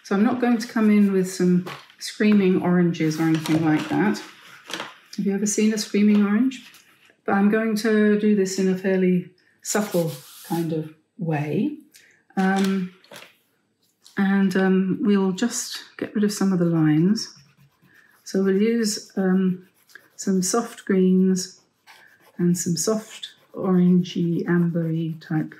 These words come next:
colours with a few stronger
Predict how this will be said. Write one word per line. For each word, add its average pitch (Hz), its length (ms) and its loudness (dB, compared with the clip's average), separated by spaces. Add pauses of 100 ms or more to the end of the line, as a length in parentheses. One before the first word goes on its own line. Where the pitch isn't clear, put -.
colours 160 480 -8
with 165 120 -6
a 170 60 -6
few 185 540 -2 (360)
stronger 175 720 0